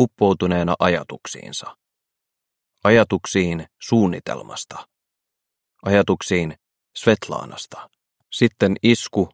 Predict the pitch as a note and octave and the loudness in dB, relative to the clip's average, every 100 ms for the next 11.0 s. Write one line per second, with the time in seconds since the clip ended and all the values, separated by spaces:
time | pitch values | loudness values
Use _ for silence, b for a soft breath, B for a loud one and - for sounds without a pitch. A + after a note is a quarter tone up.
0 | _ - G2 - A#2 F2 G2 - F#2+ E2+ | _ -4 -2 4 4 4 -2 -2 -2 -2
1 | C#2+ C#2+ - C2 - - _ _ _ _ | -8 -14 -16 -16 -16 -20 _ _ _ _
2 | _ _ _ G2 G#2 G2 F2+ F#2 F2 E2 | _ _ _ 2 4 4 4 0 0 -4
3 | - - F#2+ - F2 F#2 F#2 - G2+ G#2+ | -12 -4 -2 0 0 2 0 2 4 4
4 | G2 F#2+ F2+ - F2 E2+ E2 _ - D#2+ | 2 -2 -4 -2 -4 -4 -12 _ -12 -12
5 | - - - _ _ _ _ _ _ _ | -10 -16 -16 _ _ _ _ _ _ _
6 | _ _ _ _ _ _ _ - G#2+ F#2+ | _ _ _ _ _ _ _ -2 0 4
7 | A2 F2+ - - - _ _ _ _ _ | 2 2 -6 -12 -18 _ _ _ _ _
8 | _ - G2+ A#2+ - C#3 C3 A2+ - A#2+ | _ 0 4 4 6 6 6 4 4 4
9 | G#2+ G#2+ - F#2+ F2+ F2+ - G2+ G2+ G2 | 6 2 2 0 2 0 -2 -2 0 0
10 | F2 F2 - E2+ D#2+ - - - - | 0 0 -2 -8 -8 -12 -16 -14 -16